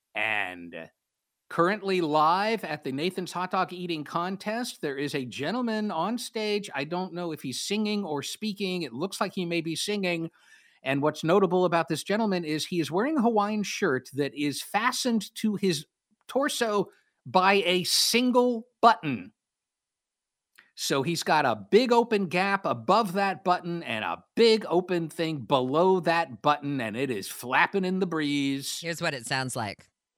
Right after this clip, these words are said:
Speaker 2: Oh, no, no, wait, that was Mister Postman, which th-, I don't know how that happened. But, uh, oh, shoot, how am I gonna get this for you? Mm.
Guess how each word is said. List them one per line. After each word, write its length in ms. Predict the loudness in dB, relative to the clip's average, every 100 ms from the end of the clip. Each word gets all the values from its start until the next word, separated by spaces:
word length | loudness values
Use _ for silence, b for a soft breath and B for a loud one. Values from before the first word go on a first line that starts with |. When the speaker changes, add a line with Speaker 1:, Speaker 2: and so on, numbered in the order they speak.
| -8
Speaker 2:
Oh, 140 | -6 -4
no, 200 | -6 -4
no, 180 | -4 -6
wait, 300 | -6 -8 -4
that 140 | -6
was 160 | -6 -12 -16 _
Mister 320 | -18 -16 -14
Postman, 560 | -8 -8 -8 -10 -12 -14
which 320 | -12 -12 -12 _
th-, 100 | -18 -8
I 80 | -8
don't 140 | -6
know 160 | -6 -4
how 220 | -4 -4 -8 -6
that 180 | -6 -4
happened. 540 | -6 -4 -4 -6 -8 _ _ _ _
But, 280 | -4 -4 -2
uh, 160 | -4 -4 -8
oh, 160 | -8
shoot, 400 | -8 -12 -12 -12
how 120 | -14 -18
am 80 |
I 80 | -14
gonna 160 | -12 -8
get 160 | -8
this 180 | -8 -10
for 160 | -8 -8
you? 160 | -8 -14 _ _ _ _ _ _ -20
Mm. 420 | -20 -18 -18 -20